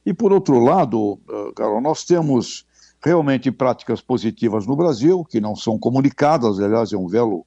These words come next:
velho problema que a gente sempre aponta aqui. Tem o combate ao crime, ao ilegal, que tem que ser feito, e tem oportunidades, Carol. Eu, esse final de semana, estive com empresários europeus que vêm aqui ao Brasil pra buscar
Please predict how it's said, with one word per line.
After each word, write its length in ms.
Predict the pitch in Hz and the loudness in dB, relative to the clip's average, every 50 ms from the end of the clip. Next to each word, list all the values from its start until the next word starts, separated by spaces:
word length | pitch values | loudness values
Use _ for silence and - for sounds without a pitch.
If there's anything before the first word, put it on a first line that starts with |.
| _ _ _ _ _ _ | _ _ _ _ _ _
velho 440 | - 107 123 139 139 127 113 101 78 | -2 0 2 2 2 2 -2 -4 -6
problema 500 | - - 107 104 90 107 113 107 104 101 | -6 -6 -6 -4 -2 -2 -2 -2 -4 -6
que 100 | - - | -4 -4
a 60 | 107 | -2
gente 220 | 104 107 104 - | 0 -2 -2 -4
sempre 360 | - - - 113 101 - 110 107 | -4 -2 -2 -2 0 0 -2 -4
aponta 380 | - - 113 107 110 110 - | -2 -2 -2 -2 -2 0 -2
aqui. 320 | 139 - - 160 170 165 - - - - - - _ | -4 0 2 2 2 2 0 -14 -20 -20 -20 -20 _
Tem 140 | _ 185 170 | _ 2 2
o 80 | 151 120 | 2 2
combate 420 | - 120 120 110 107 110 107 - | 2 0 2 2 2 0 2 2
ao 120 | 160 160 123 | 0 -2 0
crime, 400 | - - 156 160 180 185 165 123 | 0 2 2 4 4 2 2 2
ao 180 | 107 110 110 | 2 2 2
ilegal, 540 | 113 120 131 139 113 131 139 160 175 - _ _ _ _ _ _ _ _ | 2 2 2 2 2 2 2 2 0 -4 _ _ _ _ _ _ _ _
que 140 | _ - 95 | _ -8 -4
tem 160 | - - 107 | -2 -2 -2
que 80 | 95 - | -2 -2
ser 160 | - 120 117 | -2 -2 -2
feito, 400 | - - - 135 147 156 - 247 | -2 0 0 0 0 0 0 -2
e 80 | 262 - | -2 0
tem 300 | - - 185 190 220 220 | 2 2 2 4 2 0
oportunidades, 880 | 202 - 226 220 185 - 226 247 254 165 98 135 131 123 113 90 - | 0 2 0 -2 0 0 2 2 2 2 2 2 2 2 0 -2 -6
Carol. 340 | - 98 98 101 104 110 127 | -4 -4 -2 0 2 2 2
Eu, 160 | 151 170 180 | 2 2 2
esse 240 | 170 - - 156 120 | 0 0 -4 -6 -6
final 300 | - - 131 135 135 127 | -4 -2 0 0 0 -2
de 80 | - - | -2 -2
semana, 500 | - 123 117 123 135 151 160 165 156 - _ _ _ _ _ _ _ | -4 -2 0 0 0 0 0 -2 -2 -4 _ _ _ _ _ _ _
estive 340 | - - - 147 135 135 127 | -12 -2 0 0 2 2 0
com 160 | - 143 135 | 0 0 0
empresários 720 | 131 117 - 131 117 104 87 - 127 127 123 113 107 92 | 0 0 0 0 0 0 2 0 0 0 2 0 0 0
europeus 640 | 117 120 117 110 - _ 151 170 185 160 - - - _ _ _ _ _ _ _ _ | 0 2 2 0 0 _ 2 2 2 2 -2 -12 -20 _ _ _ _ _ _ _ _
que 120 | - 160 143 | 0 0 2
vêm 200 | 117 143 139 139 | 2 2 2 2
aqui 180 | 135 123 - | 0 0 0
ao 80 | 147 143 | 0 0
Brasil 640 | 139 147 139 127 113 98 123 151 180 190 190 165 - | 2 2 0 0 0 2 4 4 4 4 2 -2 -4
pra 220 | - 180 180 180 | -4 -2 -2 -2
buscar 720 | 170 151 180 175 165 - - - - 180 190 190 170 - | -4 -4 -2 -2 -2 -4 -2 -2 -2 0 0 0 -2 -4